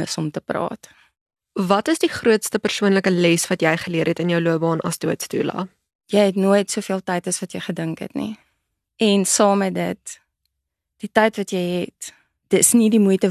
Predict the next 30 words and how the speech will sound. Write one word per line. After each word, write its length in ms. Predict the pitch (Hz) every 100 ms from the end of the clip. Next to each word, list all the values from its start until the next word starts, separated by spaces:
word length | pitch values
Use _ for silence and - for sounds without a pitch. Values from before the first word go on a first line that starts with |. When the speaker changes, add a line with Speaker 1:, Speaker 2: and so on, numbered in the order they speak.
| 185
Speaker 1:
werd 420 | 185 190 190 -
om 140 | 208 185
daai 240 | 180 190
tyd 240 | 214 208 -
te 80 |
mors 680 | 214 185 180 170 - - - - _ _ _ _ _
op 160 | 190 - 196
kleinlikhede 760 | 185 185 175 180 - - - -
nie. 120 | 220 - _ _ _ _ _ _ _ _ 208
Maak 320 | 190 190 -
vrede, 560 | 208 190 180 - 247 - _ _ _ _ _ -
al 160 | 196 -
is 140 | 202
dit 160 | - 214
vir 80 |
jou 80 | 202 185
hoe 100 | 185
moeilik. 600 | 180 180 175 196 - _ _ _ _ _ _ _ _ -
Sorteer 640 | - 233 - 269 262 233 196
die 100 | -
goed 220 | 208 - 202
uit 400 | 202 214 - - _
wat 280 | 220 208 -
na 160 | 196 180
jou 140 | 190
dood 260 | 185 185 180
'n 100 | -
gemors 380 | 190 170 170 -
kan 240 | 190 180
wees. 420 | 190 - 226 -